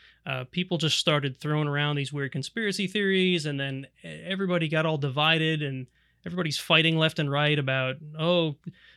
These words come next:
the masks are stupid. Why are we wearing the masks? Oh, but you have to wear the masks. It's your civic duty," and blah, blah, blah. Um, trying to avoid either side of any of these conversations that have really sparked all this, but,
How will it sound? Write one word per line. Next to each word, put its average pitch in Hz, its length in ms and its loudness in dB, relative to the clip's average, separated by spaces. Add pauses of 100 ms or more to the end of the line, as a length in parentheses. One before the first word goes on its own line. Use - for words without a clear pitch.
(120)
the 175 80 -2
masks 214 460 -2
are 185 80 2
stupid. 247 460 0
Why 190 180 2
are 226 40 -2
we 233 120 -2
wearing 220 260 0
the 214 60 -2
masks? 214 420 -2
Oh, 190 140 4
but 170 160 2
you 156 80 4
have 214 180 2
to 220 60 2
wear 208 140 4
the 175 60 2
masks. 165 380 2
It's 160 140 -6
your 156 60 0
civic 208 280 0
duty," 190 300 2
and 120 100 -10 (320)
blah, 147 140 -6
blah, 139 80 -12
blah. 135 220 -8 (460)
Um, 127 440 -2 (760)
trying 240 300 2
to 233 100 4
avoid 185 640 6
either 180 320 4
side 170 300 4
of 147 100 0
any 180 220 6
of 170 60 6
these 151 160 2
conversations 147 680 0
that 139 100 0
have 135 80 -2
really 147 180 -2
sparked 170 460 -2
all 151 100 -8
this, 131 280 -12
but, 143 440 -2